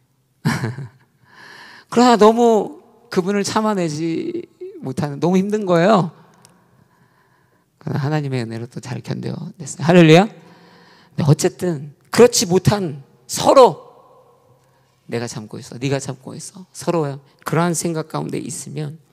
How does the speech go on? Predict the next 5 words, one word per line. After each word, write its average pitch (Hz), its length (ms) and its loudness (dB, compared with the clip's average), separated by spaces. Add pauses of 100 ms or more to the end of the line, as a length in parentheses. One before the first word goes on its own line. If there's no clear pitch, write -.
(680)
우리의 139 460 -2 (720)
인내는 156 600 2 (420)
언제나 139 560 -4 (260)
피해의식과 147 760 -4 (420)
교만으로 127 560 -8